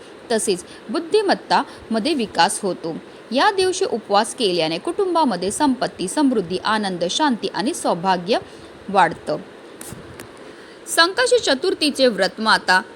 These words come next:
आपल्या मुलांच्या दीर्घायुष्यासाठी आणि उत्तम आरोग्यासाठी करतात. संकष्टी चतुर्थीच्या दिवशी गणेशासोबत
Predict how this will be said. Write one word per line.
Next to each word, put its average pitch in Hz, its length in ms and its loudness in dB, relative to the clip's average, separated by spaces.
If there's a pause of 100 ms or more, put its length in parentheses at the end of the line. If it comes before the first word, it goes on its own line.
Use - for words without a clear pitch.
(120)
आपल्या 349 280 2
मुलांच्या 190 480 0
दीर्घायुष्यासाठी 214 1000 0
आणि 196 340 -2
उत्तम - 400 0
आरोग्यासाठी 226 840 2 (120)
करतात. 160 360 -2 (640)
संकष्टी 415 520 2
चतुर्थीच्या 294 720 0
दिवशी 185 300 -4
गणेशासोबत 240 840 0